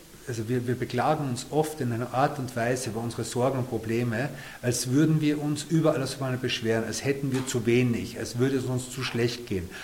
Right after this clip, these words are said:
als würde es uns schlechter gehen, als wir es verdienen. In Wirklichkeit geht's uns viel besser, als wir verdienen, wenn wir unsere Sünden ansehen. Aber dennoch ist der Mensch schwach und wir,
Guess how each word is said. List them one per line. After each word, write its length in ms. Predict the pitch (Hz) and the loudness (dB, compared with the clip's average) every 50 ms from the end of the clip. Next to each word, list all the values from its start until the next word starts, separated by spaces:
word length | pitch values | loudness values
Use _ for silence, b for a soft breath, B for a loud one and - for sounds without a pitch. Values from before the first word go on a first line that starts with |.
| B B B | B B B
als 200 | 101 98 - 120 | -6 -6 -2 2
würde 200 | 120 127 131 135 | 6 6 6 6
es 120 | 127 - | 4 2
uns 260 | - 131 127 - - | 0 -2 -2 -2 0
schlechter 420 | - - 120 120 131 123 - - 139 | 0 2 4 4 4 2 0 -2 -2
gehen, 200 | - 127 127 127 | 0 2 2 2
als 160 | 123 127 - | 2 0 0
wir 60 | 127 | 0
es 100 | 120 - | -2 -2
verdienen. 440 | - 127 123 - 139 131 120 110 110 | -2 -4 -2 0 2 2 4 2 2
In 60 | 110 | 4
Wirklichkeit 460 | 127 139 135 139 - - 131 123 123 B B B B B | 4 4 2 2 0 2 2 2 2 B B B B B
geht's 180 | 123 123 120 - | 2 2 2 2
uns 120 | 127 123 | 0 -2
viel 140 | - 139 120 | -2 -2 0
besser, 340 | 107 117 123 120 - - 117 | 2 2 2 2 2 0 -2
als 140 | 104 110 117 | -2 0 0
wir 120 | 123 117 | 0 2
verdienen, 360 | - 131 123 123 127 131 123 | 2 0 0 2 2 2 2
wenn 80 | 117 117 | 0 0
wir 80 | 120 | 0
unsere 180 | 120 - 131 117 | -2 -2 -2 -2
Sünden 360 | - - 127 123 127 - 127 | 0 0 0 0 -2 -4 -4
ansehen. 460 | 107 92 95 92 - - 95 87 87 87 B B B B B B B B B | -4 -4 -4 -4 -4 -4 -6 -6 -6 -8 B B B B B B B B B
Aber 180 | B 131 127 139 | B 2 4 6
dennoch 560 | 139 175 175 175 160 143 147 147 147 - - - - B B B B B B B B B | 8 8 8 8 8 6 4 2 0 -4 -8 -10 -12 B B B B B B B B B
ist 140 | 147 127 - 143 | -2 0 2 2
der 60 | 135 | 2
Mensch 300 | 135 131 143 156 - - | 2 2 2 2 2 0
schwach 540 | - 131 127 156 180 170 - - - - - | 2 2 4 4 4 2 0 -4 -6 -4 -2
und 300 | 139 139 143 139 123 143 | 0 0 0 2 2 2
wir, 400 | 143 147 143 139 143 147 143 | 2 4 4 4 2 2 0